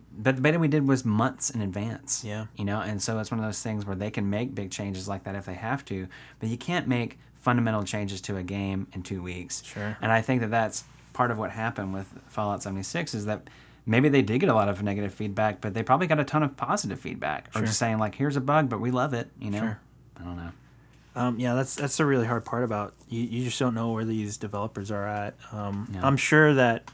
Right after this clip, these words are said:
Speaker 2: after working on it for three or four years, you're probably just like, y-, "Oh, this is the finish line," and then to, to have to push the finish line by another year would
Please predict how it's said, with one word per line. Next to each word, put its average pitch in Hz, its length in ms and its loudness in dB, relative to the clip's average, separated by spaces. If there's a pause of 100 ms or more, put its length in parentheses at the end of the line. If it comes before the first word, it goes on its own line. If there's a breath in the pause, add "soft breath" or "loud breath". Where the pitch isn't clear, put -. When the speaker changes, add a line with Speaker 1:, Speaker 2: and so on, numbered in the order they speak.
Speaker 2:
after 120 260 0
working 117 320 2
on 107 160 0
it 101 140 -6
for 104 300 -6
three 110 180 -4
or 104 60 -4
four 98 200 -6
years, 107 520 -2 (440 loud breath)
you're 104 120 -6
probably 110 280 0
just 107 300 -6
like, 92 220 -10 (260)
y-, 113 120 -8 (100)
"Oh, 110 160 -4
this 107 280 -4
is 107 200 -6
the 107 100 -2
finish 110 400 -2
line," 95 300 -6
and 101 180 -8
then 98 280 -8 (160)
to, 113 160 -8 (200)
to 113 100 -4
have 110 160 2
to - 80 -12
push - 280 -2
the - 40 -12
finish 113 320 -2
line 104 300 -2
by 107 300 0
another 104 260 0
year 113 420 0
would 104 220 -2